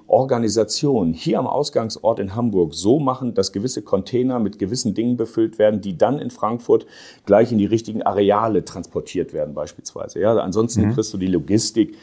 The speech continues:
Speaker 1: an so einem Hub wie Frankfurt gar nicht hin. So, aber, äh, in einem Point-to-Point-Verkehr ist es völlig irrelevant. Und dadurch, dass die Airlines dann sagen, okay, ich muss in dem Luftfahrzeug, muss ich also ein Ladesystem haben.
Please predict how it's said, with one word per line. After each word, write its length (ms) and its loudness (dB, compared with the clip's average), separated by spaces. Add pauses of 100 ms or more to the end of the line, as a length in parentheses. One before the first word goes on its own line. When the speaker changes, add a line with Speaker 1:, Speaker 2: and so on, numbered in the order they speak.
(160)
Speaker 1:
an 140 -2
so 80 4
einem 160 0
Hub 160 -2
wie 80 -6
Frankfurt 480 -4
gar 140 -6
nicht 160 -18
hin. 160 -18 (460)
So, 380 4 (160)
aber, 500 4
äh, 220 6
in 160 0
einem 80 2
Point-to-Point-Verkehr 1120 -2 (520)
ist 220 4
es 140 -2
völlig 320 2
irrelevant. 540 0 (220)
Und 200 0
dadurch, 440 0
dass 160 -6
die 160 -2
Airlines 640 -2
dann 200 -4
sagen, 400 -2
okay, 380 -2 (380)
ich 160 -4
muss 180 6
in 140 0
dem 120 4
Luftfahrzeug, 680 -2 (140)
muss 280 -2
ich 200 -6
also 140 2
ein 100 0
Ladesystem 840 -4
haben. 220 -8